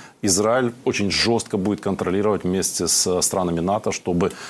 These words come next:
иранские баллистические ракеты не попали в Россию, а потом не попали нам на голову, украинцам, и нашей инфраструктуре, о которой вы в самом начале передачи, э, упомянули.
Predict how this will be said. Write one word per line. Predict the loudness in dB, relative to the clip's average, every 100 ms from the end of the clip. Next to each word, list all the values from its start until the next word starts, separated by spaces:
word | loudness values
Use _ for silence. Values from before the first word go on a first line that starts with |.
| -10
иранские | -2 0 0 0 0 0
баллистические | 0 0 2 0 0 0 0
ракеты | 0 0 -2 0
не | 0
попали | 0 -2 0 0 2
в |
Россию, | 0 2 4 4 2
а | -2
потом | -2 -2 0 0 -4 -8
не | -6
попали | -4 -2 0 2
нам | 2 2
на | 2
голову, | 0 2 2 0
украинцам, | -2 -2 0 0 0
и | 0
нашей | 0 0 0 -2 -10 -8
инфраструктуре, | -4 -2 -2 -4 -4 -2 -2
о |
которой | -4 -2 -2 0
вы | 0 -2 -6 -14 -4
в |
самом | 0 0
начале | 0 0 -2
передачи, | -2 -2 -2 0
э, | -2 0 0
упомянули. | 0 0 0 0 2 0 -2